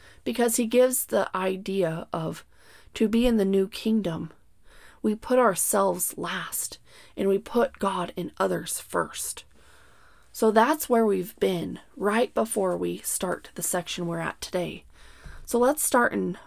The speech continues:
verse thirteen. It says, "You are the salt of the earth." So who is the you? Let's look at the context.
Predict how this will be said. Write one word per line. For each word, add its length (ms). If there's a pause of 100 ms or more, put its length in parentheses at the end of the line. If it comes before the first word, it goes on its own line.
verse 420
thirteen. 760 (1080)
It 140
says, 240
"You 680 (120)
are 140
the 100
salt 440
of 180
the 140
earth." 420 (680)
So 160
who 260
is 160
the 160
you? 480 (220)
Let's 200
look 140
at 120
the 60
context. 840